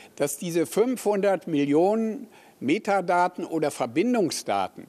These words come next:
von denen immer die Rede ist, dass die aus der Auslandsaufklärung des Bundesnachrichtendienstes stammen und über Bad Aibling an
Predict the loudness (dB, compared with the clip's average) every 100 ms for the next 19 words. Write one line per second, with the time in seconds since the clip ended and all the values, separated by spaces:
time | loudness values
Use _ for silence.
0 | _ -4 -2 2 0 0 -2 -2 0 0
1 | 2 2 -2 -2 -8 -10 -20 -20 -20 -20
2 | -20 _ -2 -2 -6 -10 -8 -4 -2 0
3 | 0 0 -4 -2 2 0 0 -2 -2 -2
4 | -2 -2 -2 -2 0 2 2 -2 -4 -6
5 | -4 -2 0 -2 0 -2 0 -4 -4 -8
6 | -4 -4 -4 0 0 0 -4 -4 -4 -4
7 | -2 0 0 -4 -2 0 0 0 0 0
8 | -4 -18 -20 -20 _ -2 -2 -4